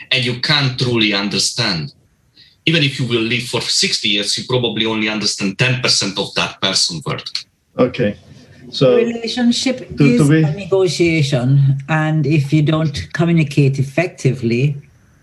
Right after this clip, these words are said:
Speaker 3: which comes back to what Errol is saying, which is listening and
Speaker 2: Yeah.
Speaker 3: actually hearing the message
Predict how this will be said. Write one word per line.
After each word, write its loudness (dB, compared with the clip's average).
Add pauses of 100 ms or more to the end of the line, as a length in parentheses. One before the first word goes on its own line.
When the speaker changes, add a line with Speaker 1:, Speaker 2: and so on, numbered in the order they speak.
(180)
Speaker 3:
which 0
comes 2
back 0
to 0
what 0
Errol 0
is -2
saying, 2
which -4
is -2
listening 2 (420)
and 4
Speaker 2:
Yeah. 4
Speaker 3:
actually 2
hearing 0
the 4
message 0